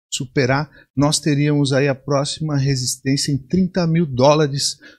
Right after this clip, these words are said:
O mercado ainda está um pouco dividido, não dá pra falar claramente se a gente vai conseguir superar ou não essa resistência através dos dados on-chain.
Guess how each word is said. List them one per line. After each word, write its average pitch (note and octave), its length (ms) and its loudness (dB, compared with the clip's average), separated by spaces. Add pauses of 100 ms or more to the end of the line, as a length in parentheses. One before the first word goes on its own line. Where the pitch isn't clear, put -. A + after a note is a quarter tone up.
O G3 140 4
mercado D#3+ 640 2
ainda D3 260 2
está D#3+ 480 -2
um F#3 80 -2
pouco - 400 -4
dividido, G#3 680 4 (360)
não F#3+ 320 2
dá F3 200 4
pra F3+ 200 -2
falar D#3 340 0
claramente D3+ 600 -2
se - 140 0
a D3+ 40 0
gente D3 240 -2
vai C#3+ 200 0
conseguir C#3+ 640 -4
superar D3 800 0 (300)
ou E3+ 280 4
não F3 320 2
essa E3 220 0
resistência D3+ 680 0
através D#3+ 400 -2
dos D#3+ 200 -2
dados D#3 360 2
on-chain. C3+ 520 0